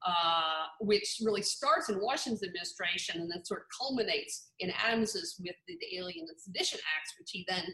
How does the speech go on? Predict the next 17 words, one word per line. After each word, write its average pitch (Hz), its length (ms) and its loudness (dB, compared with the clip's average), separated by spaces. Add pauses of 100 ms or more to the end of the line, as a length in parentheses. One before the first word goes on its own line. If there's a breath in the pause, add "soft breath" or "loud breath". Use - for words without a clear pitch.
(200 loud breath)
will 202 140 0
be 170 220 -10
lambasted 190 720 0 (100)
for - 140 -10 (220)
pretty 339 180 -10
much 165 320 -6
for 175 80 -10 (180)
all 165 320 0
eternity 185 460 -4
after 160 420 -4
that. 233 180 2 (500 loud breath)
Uh, 180 180 6 (140)
it 302 120 0
was 349 160 2
a 320 140 2
real 233 260 0
big 254 200 -6